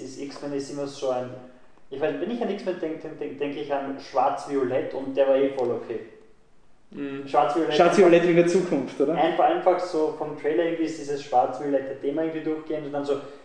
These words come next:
Speaker 1: er war eh voll okay und ziemlich gut.
Speaker 2: Er macht nix falsch.
Speaker 1: Und das
Speaker 2: Weil
Speaker 1: war's dann.
Speaker 3: Aber
Speaker 1: Und das
Speaker 3: ich mein,
Speaker 1: ist
Speaker 3: ich
Speaker 1: aus.
Speaker 3: weiß aber zum Beispiel, dass X-Men über auf jeden Fall einer dieser Filme sein, die ich definitiv auf Blu-ray kaufen werde und oft schauen werde.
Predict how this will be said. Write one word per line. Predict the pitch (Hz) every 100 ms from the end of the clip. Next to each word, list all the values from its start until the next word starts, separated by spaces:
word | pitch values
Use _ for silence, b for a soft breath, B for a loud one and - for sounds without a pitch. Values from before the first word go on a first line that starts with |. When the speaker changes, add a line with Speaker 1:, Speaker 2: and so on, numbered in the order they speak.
| B
Speaker 1:
er | 135 135
war | 156
eh | 196 190
voll | - 175
okay | 180 175 160
und | 147 139
ziemlich | 180 175 175 -
gut. | 160 - - -
Speaker 2:
Er | 131 117
macht | 117 113 151
nix | 165 -
falsch. | - 127 123 123 - -
Speaker 1:
Und | 143 143
das | 185
Speaker 2:
Weil | 165
Speaker 1:
war's | 156
dann. | 147 143
Speaker 3:
Aber | 143 143
Speaker 1:
Und | 156
das | 170
Speaker 3:
ich | -
mein, | 156
Speaker 1:
ist | 156 -
Speaker 3:
ich | 165
Speaker 1:
aus. | 135 -
Speaker 3:
weiß | 156
aber | 180 170
zum | 175
Beispiel, | 160 151 -
dass | 151 -
X-Men | 147 - 151 139
über | 131
auf | 135
jeden | 127
Fall | 147
einer | 123 120
dieser | 120
Filme | - 123 117
sein, | 120
die | 113 117
ich |
definitiv | 110 104 123 113 113
auf | 113 -
Blu-ray | 120 117 113
kaufen | 117 113 127
werde | 117 113
und | 120 - - -
oft | 127 - -
schauen | - 127 139 113
werde. | 107 101